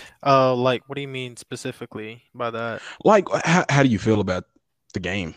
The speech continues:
Speaker 2: period? <clears throat>
Speaker 1: Um, so I'm only, like, halfway through Persona three, so I can't really call myself the authority on it, but
Speaker 2: <laughs>
Speaker 1: from what I've played from Persona three, which is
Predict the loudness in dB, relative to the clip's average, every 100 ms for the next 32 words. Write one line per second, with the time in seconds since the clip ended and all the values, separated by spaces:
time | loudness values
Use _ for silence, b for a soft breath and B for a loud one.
0 | -10 -6 -6 -8 -14 _ _ _ _ b
1 | b b -14 -6 2 4 4 0 -4 -12
2 | -18 _ -18 -4 -2 0 -2 -6 -8 -6
3 | -8 -6 -2 0 -2 -4 -4 -4 -6 -12
4 | -12 -12 -14 -14 -16 -16 -18 -18 -16 -10
5 | -10 -10 _ b b -14 -8 -4 -4 -4
6 | -4 -8 -8 -10 -10 -8 -8 -10 -10 -8
7 | -8 -10 -12 -12 -14 -14 -12 -12 -14 -16
8 | _ _ _ _ _ -2 0 0 -2 -4
9 | -4 -2 -2 -2 -4 -4 -8 -8 -8 -2
10 | -2 -2 -2 -2 -2 -4 -10 -10 -16 -18
11 | -16 -16 -16 -14 -12 -12 -16 _ _ _
12 | _ _ -16 -12 -10 -10 -10